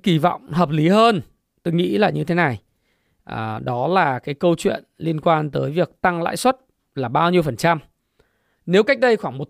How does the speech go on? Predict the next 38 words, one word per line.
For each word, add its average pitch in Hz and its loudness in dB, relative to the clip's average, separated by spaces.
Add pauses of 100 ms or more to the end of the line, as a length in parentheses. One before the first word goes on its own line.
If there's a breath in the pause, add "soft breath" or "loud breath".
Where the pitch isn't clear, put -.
tuần 175 4
thì 151 -6
câu 196 -2
chuyện 175 -6
vẫn 202 -16
đang 180 -6 (480)
thiên 233 0
về 175 -2
cái, 143 -18 (360)
cái 156 -14
việc - -8
là 214 -12
Fed 202 -4
sẽ 214 -10
tăng 180 -4
không 220 -2
phẩy 185 4
năm 165 2
phần 139 -8
trăm 147 -4
lãi 160 -6
suất 185 -4 (640)
trong 165 0
ngày 135 -4
hai 151 -4
tháng 156 -6
ba. 180 2 (440 soft breath)
Mà 196 -4
thậm 208 -2
chí 196 0
tôi 233 2
còn 165 0
nghĩ 175 -6
là 202 -6
ủng 165 -6
hộ 196 -2
luôn, 175 0 (260)
tung 175 -4